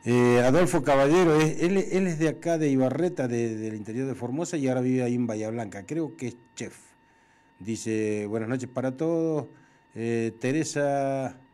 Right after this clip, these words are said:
Teresa Stepnes dice, "Es lo ma-, lo más, es lo que más emociona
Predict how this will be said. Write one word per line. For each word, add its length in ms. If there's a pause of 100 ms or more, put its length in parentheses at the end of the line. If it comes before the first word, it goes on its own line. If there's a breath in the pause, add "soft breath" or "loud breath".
(1600 loud breath)
Teresa 340
Stepnes 680
dice, 720
"Es 60
lo 100
ma-, 320
lo 200
más, 920 (140)
es 160
lo 140
que 140
más 220
emociona 720